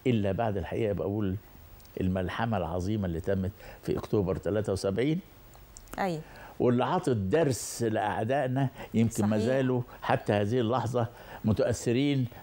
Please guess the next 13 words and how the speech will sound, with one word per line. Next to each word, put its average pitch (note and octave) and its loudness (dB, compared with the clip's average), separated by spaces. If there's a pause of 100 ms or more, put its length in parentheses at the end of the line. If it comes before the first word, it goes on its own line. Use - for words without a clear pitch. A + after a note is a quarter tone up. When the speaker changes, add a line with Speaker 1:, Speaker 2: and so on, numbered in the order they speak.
Speaker 1:
بنتيجة A2 2
هذا A2 0 (420)
ال-، F#2 0
هذه A#2 2
الملحمة A#2 0
اللي F#2 -2
تمت F#2+ -2
في E2+ -4
أكتوبر. E2 -2 (760)
طيب، G#2 2 (1200)
بتذكر B2+ 0
كده A#2 0 (1040)
إن F#2+ 0